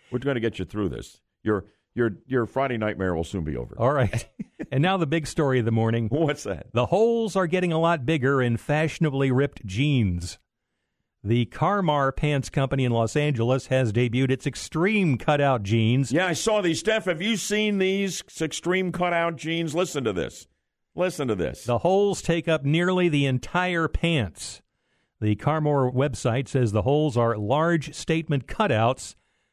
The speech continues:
Speaker 2: for those who dare to bear. The jeans go for a hundred sixty-eight bucks. They do have pockets and a zipper,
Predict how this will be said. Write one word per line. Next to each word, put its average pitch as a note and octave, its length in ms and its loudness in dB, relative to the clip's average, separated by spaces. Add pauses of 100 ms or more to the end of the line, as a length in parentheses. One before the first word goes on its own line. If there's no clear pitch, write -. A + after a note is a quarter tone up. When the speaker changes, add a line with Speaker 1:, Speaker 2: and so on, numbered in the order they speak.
Speaker 2:
for A#2 160 0
those D#3 320 0
who B2+ 140 0
dare D3 400 0
to D#3+ 180 2
bear. G#2+ 640 -2 (640)
The G#2 100 2
jeans A#2+ 340 2
go B2+ 180 2
for A#2 140 0
a - 20 0
hundred A#2 280 0
sixty-eight A2 580 0
bucks. C3 460 -2 (340)
They A2 100 0
do A3 200 2
have E3 200 2
pockets E3+ 480 -2
and B2+ 140 2
a A2 40 2
zipper, A2 540 0